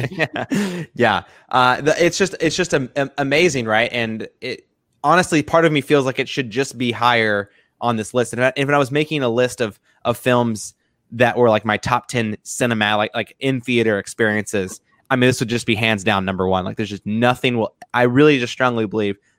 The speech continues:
nothing will ever surpass, um, especially the first time I saw this film in theaters. And I'd argue that nothing would surpass the second or even the third time I saw it in theaters as well. Like, the, like, those three viewings on the first weekend were probably my top three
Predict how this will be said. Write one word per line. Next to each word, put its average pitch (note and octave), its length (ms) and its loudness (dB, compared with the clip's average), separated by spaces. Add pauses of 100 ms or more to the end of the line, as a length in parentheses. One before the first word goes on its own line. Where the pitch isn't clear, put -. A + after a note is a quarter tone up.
nothing B2+ 340 0
will A2 160 0
ever A2+ 240 2
surpass, G2+ 720 -4 (420)
um, F#2+ 480 -2 (120)
especially C3+ 420 0
the G#2 80 -2
first G#2 260 -2
time F#2 240 -4 (320)
I A2+ 60 -2
saw A2 120 0
this F#2 140 -4
film G2 180 -6
in F#2+ 60 -10
theaters. G2+ 480 -2 (260)
And A2+ 120 2
I'd G#2 100 2
argue G#2 300 2
that G2 180 -4
nothing A2 180 0
would G#2 120 -4
surpass G#2 280 -2
the G2 120 -10
second A2 380 -2
or G2+ 80 -2
even F#2+ 180 -4
the F#2+ 40 -8
third G2+ 260 -2
time F#2+ 160 -4
I F#2+ 40 -6
saw G#2+ 160 -6
it - 80 -10
in - 60 -20
theaters G2+ 320 -6
as F#2+ 120 -14
well. G2 340 0 (260)
Like, A2 120 -4
the, G#2+ 240 2
like, A#2 140 -4
those A#2+ 220 2
three A2 280 0
viewings G#2 400 -2
on G2 120 0
the G2 40 -6
first G#2+ 300 -2
weekend G2+ 260 -4
were F#2+ 60 -6
probably G#2 180 2
my G2 120 -2
top - 280 -2
three F#2+ 360 -2